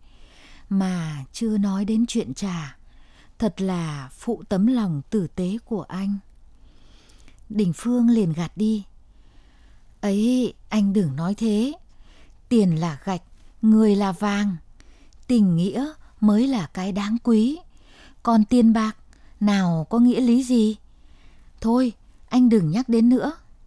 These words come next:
"Không," Trần Bính Cung tiếp, "tôi sở dĩ mời anh đến đây là vì món nợ làm cho tôi không lúc nào nguôi. Bây giờ tôi tính thế này,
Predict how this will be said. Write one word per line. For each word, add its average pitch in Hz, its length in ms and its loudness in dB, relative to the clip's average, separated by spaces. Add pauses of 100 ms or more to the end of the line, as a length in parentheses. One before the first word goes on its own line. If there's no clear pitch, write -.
(1120)
"Không," 214 560 0 (380)
Trần 165 280 -2
Bính 160 180 -4
Cung 208 260 -2
tiếp, 269 200 -4 (1160)
"tôi 214 520 0
sở 175 280 -4
dĩ 226 540 -2
mời 214 280 2
anh 208 240 -4
đến 202 220 0
đây 226 340 -2 (540)
là 208 220 -2
vì 196 300 -2
món 202 340 0
nợ 226 240 2 (480)
làm 170 340 -6
cho 220 200 -6
tôi 208 380 -4
không 254 300 -4
lúc 311 220 -4
nào 202 200 2
nguôi. 214 420 -4 (1120)
Bây 226 180 2
giờ 175 380 -4 (540)
tôi 202 480 0
tính 202 200 2
thế 262 140 -2
này, 208 340 -2